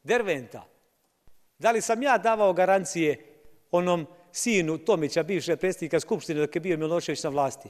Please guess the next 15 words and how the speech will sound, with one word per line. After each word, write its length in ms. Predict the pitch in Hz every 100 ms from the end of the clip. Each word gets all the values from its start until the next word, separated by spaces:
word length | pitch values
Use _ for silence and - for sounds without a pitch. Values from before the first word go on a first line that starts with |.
| - -
A 100 | 160
ko 140 | 165 220
je 40 |
iznosio 420 | 202 226 220 208
pare 220 | - 220 185
u 80 |
inostranstvo? 600 | 175 170 170 165 143 110 90 _ _ _ - - _ _ _ _ _ _ _ _ _ - _ _ _ _ _ _
Stotine 540 | - - 339 - 233 226
miliona, 520 | 220 220 208 165 107 - _ -
preko 280 | 294 254 240
sto 220 | 285 240
miliona. 460 | 220 214 190 127 - _ _ - _ _ _ _ _ _
Pogo-, 300 | 226 196 233 - -
ugasio 600 | 214 185 277 302 - 240
igu, 380 | 254 277 220 180